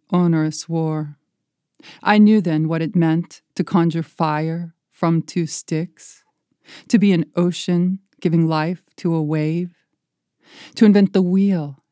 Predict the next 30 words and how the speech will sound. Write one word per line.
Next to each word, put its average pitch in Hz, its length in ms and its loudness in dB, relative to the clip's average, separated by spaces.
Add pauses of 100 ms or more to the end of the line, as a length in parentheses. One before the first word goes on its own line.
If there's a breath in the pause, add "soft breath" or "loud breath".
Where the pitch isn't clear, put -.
(120)
and 165 180 2
its 160 240 -8
axle, 160 640 -8 (500)
unwind 175 1000 0 (140)
torque, - 580 -6 (540 loud breath)
create 202 280 2
a 196 40 2
perfect - 760 -6 (100)
language 180 760 0 (100)
from 165 200 -2
gurgles 156 720 -4 (200)
and 156 160 0
sighs. 156 680 -8 (680)
Your 180 200 2
body 165 560 -4 (320 soft breath)
was 190 160 2
a 180 80 4
new 190 580 4
and 151 240 0
sacred 170 500 -4
space. 156 720 -8 (680)
I 190 380 0
was 160 220 -4
a 180 60 0
universe 165 680 0
cooling 185 600 0
after 151 240 -2
a 165 60 0
great 180 560 -4
expanse. 160 880 -6